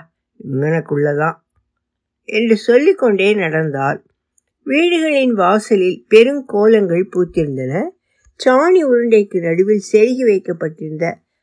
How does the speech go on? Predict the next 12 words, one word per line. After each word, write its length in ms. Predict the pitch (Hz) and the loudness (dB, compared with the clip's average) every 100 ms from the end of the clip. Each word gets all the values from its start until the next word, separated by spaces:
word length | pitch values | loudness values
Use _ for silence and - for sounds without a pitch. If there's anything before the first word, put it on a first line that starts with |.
| _ - | _ 0
பரங்கி 420 | 180 233 262 262 | 2 2 0 -4
பூக்கள் 460 | 233 160 160 - 151 - - | -6 -6 -6 -4 -6 -6 -6
வீடுகளுக்குள் 800 | 226 285 285 247 202 196 196 202 - _ _ - | -2 -2 2 4 2 2 0 -2 -6 _ _ -4
மாடும் 500 | 185 208 240 262 285 | 0 4 4 2 -2
மனிதர்களும் 720 | 233 185 208 226 208 190 185 - | 0 2 4 4 4 0 -2 -6
உயிர்ப்புடன் 640 | 165 202 247 233 262 262 277 | -6 -2 -2 -4 -2 -2 0
இருப்பதை 500 | 233 170 175 175 175 - | 0 0 -2 -2 -2 -6
சொல்லிக் 460 | - 285 294 349 | -4 -2 0 0
கொண்டிருந்தன. 680 | 320 233 208 208 196 156 143 147 - _ _ _ - | 0 0 4 2 2 -4 -4 -6 -8 _ _ _ -4
மாரிமுத்து 680 | 254 311 440 392 285 240 247 | 0 2 4 4 2 -2 -4
வீடுகளுக்குள் 840 | 226 247 285 285 240 196 - 226 220 | -2 -2 -2 2 4 2 0 -2 -2
பார்த்தார். 600 | 175 170 170 165 190 | -4 -4 -2 0 0